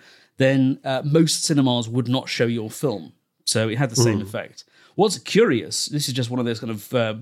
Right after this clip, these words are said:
Speaker 1: weird quirks of history, is that, uh, in Britain, the theatre
Speaker 2: Hmm.
Speaker 1: was heavily censored, but certainly compared to America, the film industry wasn't.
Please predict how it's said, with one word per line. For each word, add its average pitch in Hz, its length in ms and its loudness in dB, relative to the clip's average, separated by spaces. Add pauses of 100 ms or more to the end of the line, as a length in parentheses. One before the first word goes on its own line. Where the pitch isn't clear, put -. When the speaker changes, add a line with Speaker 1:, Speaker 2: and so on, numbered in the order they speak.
Speaker 1:
weird 123 400 2 (260)
quirks 135 420 0
of 110 80 -8
history, 110 540 -2 (380)
is 127 280 2
that, 123 420 0 (100)
uh, 120 360 -4 (100)
in 160 400 4 (160)
Britain, 160 480 0 (520)
the 123 140 2
theatre 160 400 4
Speaker 2:
Hmm. 123 60 4
Speaker 1:
was 127 140 0
heavily 147 280 0
censored, - 600 -6 (160)
but - 160 -2
certainly 160 300 4
compared 143 420 2
to 127 80 0
America, 151 480 4
the 117 80 -10
film 147 280 2
industry 131 380 0
wasn't. 127 540 0